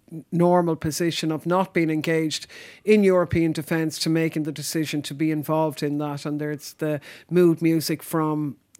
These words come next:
Finland and Sweden also about joining nato. Now, I suppose the first thing on that is that these countries aren't neutral in the way in which Ireland is. Like, they're very much in the camp of militarism anyway and are just kind of non-aligned in name anyway. So,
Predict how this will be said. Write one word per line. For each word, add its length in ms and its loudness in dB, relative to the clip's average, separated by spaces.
Finland 460 2
and 160 -4
Sweden 420 -2
also 380 -4
about 300 -6
joining 440 -4
nato. 440 -4
Now, 260 -2
I 80 -6
suppose 340 -4
the 60 -10
first 320 2
thing 160 -2
on 140 -2
that 280 0
is 140 -6
that 220 -6
these 180 0
countries 460 -4
aren't 480 -2
neutral 460 4
in 120 4
the 80 2
way 220 4
in 100 0
which 200 0
Ireland 400 6
is. 280 2
Like, 160 2
they're 160 4
very 320 8
much 280 2
in 140 4
the 60 0
camp 340 0
of 120 -2
militarism 640 0
anyway 420 2
and 100 -4
are 100 -4
just 240 -6
kind 180 -2
of 60 0
non-aligned 720 0
in 160 0
name 340 0
anyway. 400 2
So, 420 -2